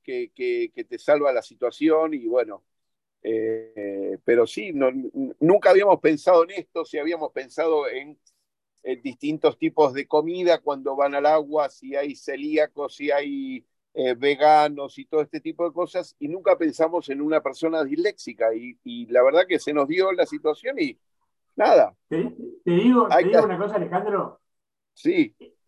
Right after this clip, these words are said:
Speaker 2: Es, eh, eh, fue un inconveniente, pero es muy graciosa la situación. Realmente.
Speaker 1: Totalmente.
Speaker 2: Es muy graciosa. Yo creo que
Speaker 1: A
Speaker 2: en
Speaker 1: mí
Speaker 2: una
Speaker 1: me ha
Speaker 2: película
Speaker 1: tocado
Speaker 2: tenés
Speaker 1: la primera vez que fui al agua,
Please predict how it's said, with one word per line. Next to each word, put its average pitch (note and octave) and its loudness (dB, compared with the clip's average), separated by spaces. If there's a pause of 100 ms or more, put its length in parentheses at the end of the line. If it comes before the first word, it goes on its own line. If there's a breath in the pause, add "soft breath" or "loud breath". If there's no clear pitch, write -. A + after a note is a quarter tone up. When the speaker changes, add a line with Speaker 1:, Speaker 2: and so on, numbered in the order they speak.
Speaker 2:
Es, F#3 -10 (260)
eh, E3+ -6
eh, F4 -12 (380)
fue G3 0
un G#3+ 2
inconveniente, F3 0
pero F3+ -4
es D#3 -6
muy G3+ 0
graciosa F#3+ -2
la B2 -14
situación. A#2+ -16 (540)
Realmente. C#3+ 0
Speaker 1:
Totalmente. C#3 -2 (380)
Speaker 2:
Es - -18
muy A3 2
graciosa. F3 -4 (1200)
Yo F3 -2
creo G#3 4
que - 2
Speaker 1:
A - 6
Speaker 2:
en E3+ 2
Speaker 1:
mí F3+ -2
Speaker 2:
una G3 0
Speaker 1:
me G#3+ 6
ha G#3+ 4
Speaker 2:
película G3+ 4
Speaker 1:
tocado G#3+ 6
Speaker 2:
tenés F3+ -8 (1600)
Speaker 1:
la D#3 2
primera G3+ 0
vez A3 -2
que F#3+ -6
fui G3 -8
al F#3+ 0
agua, E3+ 0